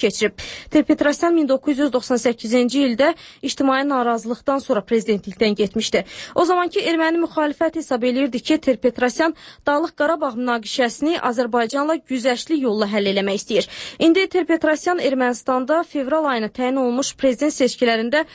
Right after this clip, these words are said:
Robert Köçeryanın varisi kimi tanınan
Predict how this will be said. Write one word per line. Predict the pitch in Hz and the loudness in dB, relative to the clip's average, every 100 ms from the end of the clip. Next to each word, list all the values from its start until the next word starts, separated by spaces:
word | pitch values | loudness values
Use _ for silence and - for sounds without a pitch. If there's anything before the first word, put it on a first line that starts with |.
| - - | -18 -2
Robert | 302 269 294 - | 0 2 0 -2
Köçeryanın | 269 - 277 277 294 311 | -2 2 2 2 0 -2
varisi | 233 220 196 277 | 0 -2 -4 -10
kimi | - 226 | -4 -4
tanınan | 208 240 240 302 | 0 0 0 0